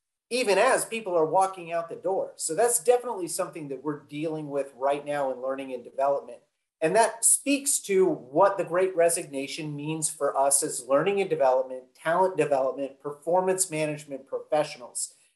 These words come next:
And that's something I'm really passionate about and I want to talk about, because the promise of learning and development has always been the same value-added proposition to our employees.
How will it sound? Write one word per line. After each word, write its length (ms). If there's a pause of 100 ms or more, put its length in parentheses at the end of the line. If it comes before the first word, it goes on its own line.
(140)
And 80
that's 180
something 300
I'm 100
really 480
passionate 640
about 300
and 100
I 80
want 260
to 80
talk 220
about, 320
because 400 (520)
the 100
promise 760
of 180
learning 480
and 120
development 720
has 240
always 500
been 240
the 60
same 480
value-added 720
proposition 640
to 180
our 160
employees. 720